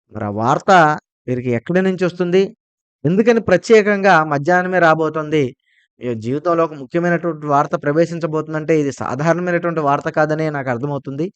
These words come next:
ఇది మరి మీ దిశను మార్చేటువంటి వార్త, లేదా మీకు ఒక మానసిక ఒత్తిడి తొలగించేటువంటి వార్త,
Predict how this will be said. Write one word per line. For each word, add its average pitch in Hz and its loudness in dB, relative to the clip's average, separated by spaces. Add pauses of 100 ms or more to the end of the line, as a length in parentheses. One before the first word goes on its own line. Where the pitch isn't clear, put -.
(400)
ఇది 117 -6
మరి 117 -6
మీ 110 -10
దిశను 110 -6
మార్చేటువంటి 160 0
వార్త, 151 0 (540)
లేదా 147 -2
మీకు 156 -4
ఒక 123 -6
మానసిక 143 -6
ఒత్తిడి 170 -2
తొలగించేటువంటి 175 0
వార్త, 165 0